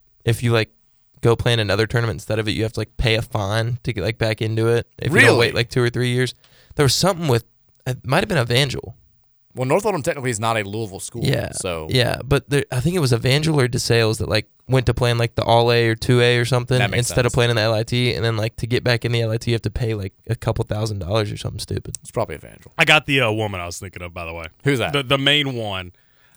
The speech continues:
Speaker 3: Rihanna.
Speaker 2: You don't think Rihanna's attractive?
Speaker 3: No. I mean, I, I, I'm kinda like you. I get it.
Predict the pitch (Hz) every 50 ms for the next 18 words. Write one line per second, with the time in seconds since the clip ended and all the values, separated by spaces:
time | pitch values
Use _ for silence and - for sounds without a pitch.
0 | _ _ _ _ _ _ - 113 120 117 107 92 82 80 82 78 - _ _ _
1 | _ _ _ _ _ _ _ _ - - - 151 185 214 226 202 220 196 196 196
2 | 196 185 185 175 120 117 156 156 147 123 110 110 107 107 107 110 107 107 107 107
3 | 107 104 104 - - 160 165 160 147 147 165 160 - 147 160 156 - 160 151 185
4 | 175 - - 180 165 165 147 127 117 - 120 120 123 120 120 117 - - 107 104
5 | 107 110 110 113 117